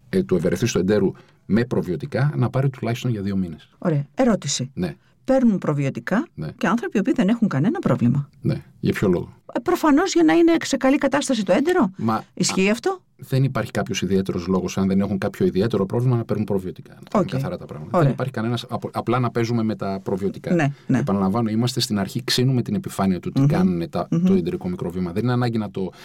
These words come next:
Speaker 1: να σου το πω διαφορετικά. Έχετε σκύλο;
Speaker 2: Προσωπικά όχι, αλλά έχουν τα παιδιά
Speaker 1: Ωραία.
Speaker 2: μου.
Speaker 1: Αν,
Speaker 2: Γνωρίζω.
Speaker 1: αν, αν ο σκύλος έρχεται περισσότερες φορές στο σπίτι σας από ό,τι ερχόταν μέχρι τώρα, θα αλλάξει το εντερικό σας μικροβίωμα. Αν
Speaker 2: Μμμ.
Speaker 1: το χαϊδεύετε.
Speaker 2: Ναι, ναι.
Speaker 1: Και σας γλύφει και τον φυλάτε.
Speaker 2: Σωστά.
Speaker 1: Άρα είναι τόσο πολύ παραγωγικό επίσης
Speaker 2: Μμμ.
Speaker 1: το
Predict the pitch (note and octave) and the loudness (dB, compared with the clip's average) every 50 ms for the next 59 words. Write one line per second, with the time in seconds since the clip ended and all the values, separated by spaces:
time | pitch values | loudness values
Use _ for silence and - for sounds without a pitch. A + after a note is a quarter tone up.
0 | - - - G2 G2 - G2+ F#2+ A#2 A2+ A#2+ A2 - A2 G#2 A2 - C3+ A#2 G2+ | -18 -12 -8 -8 -4 -4 -2 -2 0 0 0 0 0 -2 -2 -2 -2 -2 -2 0
1 | G#2 A#2+ - F#2 F#2+ - - - A#2+ B2 A2+ E2+ - - - A#3 G#3+ G3+ F3+ F3+ | 0 -2 -2 -4 -4 -6 -2 -2 0 0 -2 -2 -6 -4 -4 -2 0 0 -2 0
2 | - B3+ A#3 A#3 - G4 D#4+ C#4+ D4+ B3+ B3 G#3+ A3+ G3 F3+ D3 D3 C3+ C3 C3 | 0 0 0 0 2 0 2 2 2 2 2 2 2 2 2 2 2 0 0 0
3 | A2 A2 A2+ B2 C3 C3 C3 F3+ F3+ F3 E3 D3+ C3+ C3+ B2+ - - _ _ - | 0 0 0 0 2 2 2 4 4 4 4 2 2 2 0 -2 -4 _ _ -6
4 | F#2 G#2 A#2 B2 B2+ A#2 - - - - B2+ A#2 G#2 F#2+ - - - A2+ A#2 C3 | -4 -2 0 0 0 0 -2 -4 0 2 2 4 4 2 -2 -2 -2 0 0 0
5 | A#2+ A#2 - - G2+ G2 - - A2+ A2 B2 - - - - F#2 G2 A2+ - - | 0 -2 0 -2 -2 -2 0 -2 -2 0 0 -2 -2 -2 -2 0 0 0 0 -2
6 | F#2+ F#2+ - - - G#2+ F#2+ - F2+ - - D2 D2 - - G2+ - - G2 - | -4 -4 -2 0 0 0 2 0 -2 -2 -2 -4 -4 -6 -12 -10 -4 -2 0 2
7 | - - - - G#2 G2 - G2+ G2+ G2+ - F3 D3+ G2+ G2 G2+ G#2+ - B2 A2+ | 2 0 0 0 -2 -2 0 0 0 0 -2 -2 -2 0 0 0 0 0 0 0
8 | A#2 B2 B2 - - F#2+ F#2 - D#2+ - - - - - - - - - C#2 C#2+ | 0 0 0 0 -2 0 0 2 2 0 0 -2 -2 0 0 2 2 2 2 2
9 | C#3 C#3 - - - _ _ - - D#3+ D#3+ D3+ C#3 C3 B2+ B2 A#2+ A#2 - D2+ | 0 -2 -2 -6 -10 _ _ -4 -2 0 2 4 4 2 2 2 0 0 -2 -6
10 | D2 - - _ _ _ _ - D3+ D3 C3+ C#3+ C#3+ _ _ _ _ - - D#3+ | -10 -16 -18 _ _ _ _ 2 2 2 2 0 -2 _ _ _ _ -2 0 2
11 | C#3 C3 C#3+ G2+ F#2+ F#2+ F2+ - - F2 - - - - D#2+ E2+ D#2 - F2 D#2+ | 2 2 2 0 0 0 0 0 2 2 2 2 0 -4 -4 -4 -4 -2 -2 -2
12 | D2 C#2 - - _ _ _ _ - - - G3 - - B2 C3+ G2 F#2+ F#2+ - | -2 -4 -6 -16 _ _ _ _ -14 -8 -8 -8 -6 -6 -6 -4 -2 0 -2 -2
13 | - - A2+ A2 A2+ - A#2+ C#3+ C3+ B2 D#3 C#3+ C3+ B2+ G#2+ G#2 G2 F#2+ F2+ F2+ | -2 -2 -2 -2 0 0 0 0 0 2 2 2 2 2 0 -2 -2 -4 -4 -4
14 | - A#2 A2 G2 - - D#3+ E3+ - F#3+ F#3+ A#3 - G2 - | -2 -2 -2 -2 0 0 0 0 2 0 0 0 -2 -4 -6